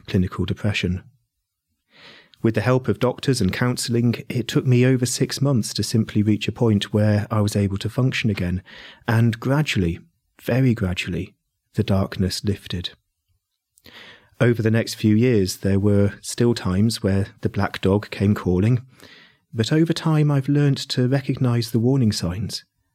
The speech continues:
and have strategies in place to ward him off. I'm sharing this with you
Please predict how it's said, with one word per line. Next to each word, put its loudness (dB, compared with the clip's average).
and 2
have -2
strategies -2
in 2
place -4
to 0
ward -2
him 0
off. -4
I'm 2
sharing 2
this 0
with 2
you 2